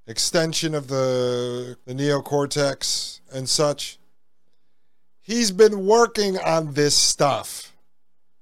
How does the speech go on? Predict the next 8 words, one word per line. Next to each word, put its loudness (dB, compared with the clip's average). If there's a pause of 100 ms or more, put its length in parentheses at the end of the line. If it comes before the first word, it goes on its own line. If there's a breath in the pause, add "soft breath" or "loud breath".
(1160)
his -2
entire 2
life, 4 (1080)
since -16
he -2
was -2
a 2
kid. 6